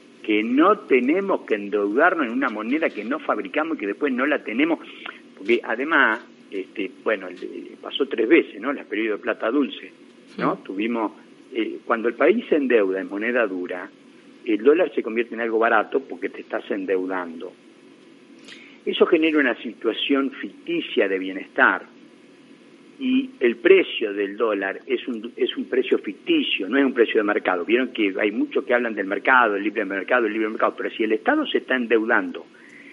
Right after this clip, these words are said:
Speaker 1: en manera exorbitante en dólares, el dólar se convierte en algo barato y ese precio no es de mercado, ese es un precio ficticio,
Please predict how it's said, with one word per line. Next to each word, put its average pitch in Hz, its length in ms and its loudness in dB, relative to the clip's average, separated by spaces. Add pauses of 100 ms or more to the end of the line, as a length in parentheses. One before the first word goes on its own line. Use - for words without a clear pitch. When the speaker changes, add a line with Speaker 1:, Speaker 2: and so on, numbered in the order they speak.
(600)
Speaker 1:
en 127 140 2
manera 127 360 6
exorbitante 143 720 0
en 123 140 0
dólares, 101 500 0 (180)
el 131 220 0
dólar 190 300 2
se 147 80 0
convierte 135 400 -2
en 131 100 0
algo 131 220 0
barato 107 420 2
y 123 120 4
ese 160 180 2
precio 123 600 2 (340)
no 120 220 0
es 151 120 4
de 107 80 -2
mercado, 87 500 -8 (100)
ese 120 200 -4
es 123 80 -4
un 120 100 -4
precio 107 300 0
ficticio, 131 880 -4